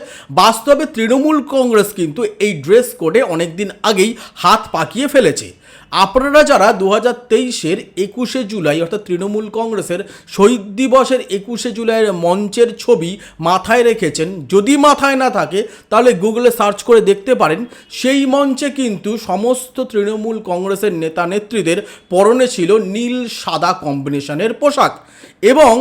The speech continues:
তৃণমূল কংগ্রেসের যুব ছাত্র নেতা নেত্রীদের পরনে ছিল ঘিয়ে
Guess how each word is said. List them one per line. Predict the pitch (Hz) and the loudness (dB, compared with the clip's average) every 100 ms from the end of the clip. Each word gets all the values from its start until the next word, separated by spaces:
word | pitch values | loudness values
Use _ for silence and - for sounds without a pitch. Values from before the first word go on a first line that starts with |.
| 262 - | 0 -10
তৃণমূল | - 240 277 285 302 | -4 -2 0 0 -2
কংগ্রেসের | 269 285 277 269 220 226 175 | -2 0 0 0 2 2 0
যুব | 143 202 208 262 | -6 -6 -2 -2
ছাত্র | 262 226 220 247 233 | -4 -8 -6 -2 -2
নেতা | 190 202 | -2 -4
নেত্রীদের | 214 214 247 247 240 | -4 -6 -4 0 0
পরনে | 214 175 170 160 | 0 -2 -4 -6
ছিল | - 262 180 202 - - 156 | -4 0 0 0 -6 -14 -12
ঘিয়ে | 135 208 262 | -8 -4 -4